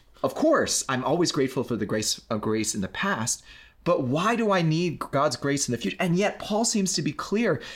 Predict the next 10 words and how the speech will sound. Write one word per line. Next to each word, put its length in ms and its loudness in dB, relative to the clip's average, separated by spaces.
that 160 0
we're 140 4
gonna 160 0
continue 840 0
to 160 -2
experience 720 0
the 100 2
riches 640 0
of 160 -4
God's 340 2